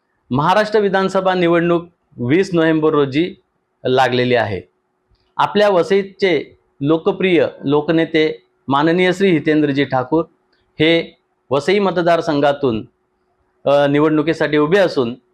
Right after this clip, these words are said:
त्यांची निशाणी चार नंबरला शिटी आहे. शिटी समोरील बटन दाबून आपण आप्पांना प्रचंड मतांनी विजयी करावे अशी आपल्याला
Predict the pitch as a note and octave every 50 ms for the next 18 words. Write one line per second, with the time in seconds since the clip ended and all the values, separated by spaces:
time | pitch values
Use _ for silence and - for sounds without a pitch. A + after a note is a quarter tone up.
0 | _ _ _ _ _ _ _ _ D#3 D#3+ D#3+ D#3+ D#3+ A3 G#3+ G3+ F3+ - F3+ D#3+
1 | D3+ D3 C#3+ D3+ - _ _ _ - - D3+ D#3 F3+ F3+ E3+ E3+ D#3+ D3+ D3+ C#3+
2 | D3 D3+ D#3 D3+ - - C3+ B2 C3 D#3 C#3+ C3 B2 B2 B2 C3+ - - _ _
3 | _ _ _ _ - - E3+ D#3 G#3 G#3 G3+ G3+ F#3 F3+ F3 E3+ F3 F3+ E3 D3
4 | C#3+ C#3+ E3 D#3+ D3+ D3+ C#3+ C3+ C#3+ D3 D#3 D#3 - _ _ - - - - E3
5 | E3 E3+ F3 F#3 - _ - - - - - D3 D3 D3+ D3+ D3+ - C#3+ C3 -
6 | D#3 D#3 D#3 D#3+ D3 C3 B2 - C3 C3+ D3+ C#3 B2+ A#2+ C3+ C3 E3 F3+ F3 E3
7 | D3+ D3 C3 B2+ C3 B2+ A#2+ - C#3+ B2+ B2 B2+ C3 B2 B2+ C3+ C3+ -